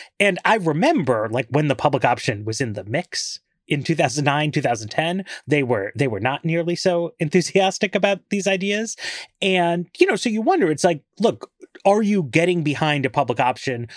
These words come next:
because you think a public option is a substantively and politically sound way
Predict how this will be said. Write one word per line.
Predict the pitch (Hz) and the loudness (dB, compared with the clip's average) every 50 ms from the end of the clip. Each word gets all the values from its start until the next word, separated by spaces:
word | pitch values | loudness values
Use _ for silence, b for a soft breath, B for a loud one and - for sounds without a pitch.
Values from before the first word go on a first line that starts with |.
| B B | B B
because | - 135 - 160 127 | -6 0 0 0 0
you | 131 123 | 0 -2
think | 117 - 165 151 | 0 0 0 0
a | 143 | 0
public | - - 139 131 131 127 - | 0 0 0 0 2 2 2
option | 127 127 127 - - 139 131 127 | 2 2 0 0 -2 -2 -2 -2
is | 123 123 113 113 | -4 -4 -6 -6
a | |
substantively | 104 - - - 139 131 110 - 131 123 135 131 110 113 120 117 113 | -6 -6 -2 -2 -2 -2 -2 -4 -2 -2 -2 -2 -2 -2 -4 -4 -4
and | 107 104 98 | -6 -8 -8
politically | - 123 117 123 131 123 - 117 110 | -6 -4 -2 -2 -4 -4 -4 -8 -8
sound | - - - 131 117 117 117 120 120 110 113 | -6 -4 -4 -2 -2 -2 -4 -4 -4 -4 -6
way | 110 117 117 120 127 139 147 156 | -6 -6 -6 -6 -6 -6 -6 -6